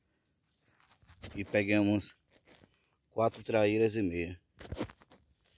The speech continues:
Na verdade, essa também foi atacada. Devoraram a cauda dela.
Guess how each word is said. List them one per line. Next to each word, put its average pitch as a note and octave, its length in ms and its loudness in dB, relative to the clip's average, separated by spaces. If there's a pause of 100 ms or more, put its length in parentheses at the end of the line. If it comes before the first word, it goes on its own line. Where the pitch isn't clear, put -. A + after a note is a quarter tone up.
(560)
Na G#2 100 -4
verdade, B2+ 320 6 (1900)
essa G2+ 200 -10
também A2+ 260 -2
foi A2+ 180 2
atacada. A2+ 600 -2 (2500)
Devoraram F#2+ 400 4
a F2 40 2
cauda F#2+ 380 2
dela. G#2+ 340 -2